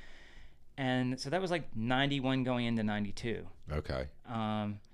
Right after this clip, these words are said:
Speaker 1: so that kind of truck was actually on its way out, but I really liked those.
Speaker 2: Was it, like, the plastic, just the
Speaker 1: The
Speaker 2: plastic
Speaker 1: plastic
Speaker 2: base
Speaker 1: base
Speaker 2: plate?
Speaker 1: plate. And I got a real, um, Sluggo board, like, Everslick,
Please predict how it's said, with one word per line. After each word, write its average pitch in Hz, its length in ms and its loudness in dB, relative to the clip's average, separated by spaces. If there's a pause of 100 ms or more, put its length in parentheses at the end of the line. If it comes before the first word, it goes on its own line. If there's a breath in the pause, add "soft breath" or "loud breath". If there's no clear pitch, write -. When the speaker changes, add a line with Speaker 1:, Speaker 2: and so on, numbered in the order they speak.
Speaker 1:
so - 160 -4
that 202 240 0
kind 202 220 4
of 147 80 2
truck 151 340 2
was 107 100 0
actually 107 360 2
on 92 120 -4
its - 140 -8
way 101 180 0
out, 92 300 -2
but - 100 -8
I 98 60 -2
really 104 340 0
liked 95 320 -2
those. 87 320 -8 (240)
Speaker 2:
Was 85 160 8
it, 76 80 8
like, 71 140 4
the 78 100 4
plastic, 73 480 0
just - 180 -2
the - 60 0
Speaker 1:
The - 140 2
Speaker 2:
plastic 71 80 6
Speaker 1:
plastic - 260 4
Speaker 2:
base - 140 8
Speaker 1:
base 120 100 4
Speaker 2:
plate? 151 100 2
Speaker 1:
plate. 135 280 4 (380 loud breath)
And 127 200 2
I 127 100 4
got 135 280 2
a 117 140 2 (180)
real, 151 520 4 (220)
um, 120 540 2
Sluggo 127 560 2
board, 101 360 -2 (240)
like, 107 200 -8
Everslick, 127 480 0